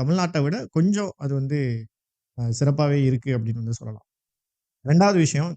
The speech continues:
கேரளாவோட லிட்ரசி ரேட். So, ரெண்டாயிரத்தி பதினெட்டு வரைக்கும் இந்தியாவிலேயே அதிக கல்வி அறிவு கொண்ட மாநிலமா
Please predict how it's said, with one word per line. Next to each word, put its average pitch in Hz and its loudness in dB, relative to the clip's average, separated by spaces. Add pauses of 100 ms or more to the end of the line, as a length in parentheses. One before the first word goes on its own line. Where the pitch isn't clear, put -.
கேரளாவோட 139 0
லிட்ரசி 127 -4
ரேட். 110 -12 (560)
So, 139 2
ரெண்டாயிரத்தி 170 0
பதினெட்டு 151 2
வரைக்கும் 131 -2
இந்தியாவிலேயே 143 0
அதிக 139 0
கல்வி 135 0
அறிவு 131 0
கொண்ட 117 -6
மாநிலமா 120 -6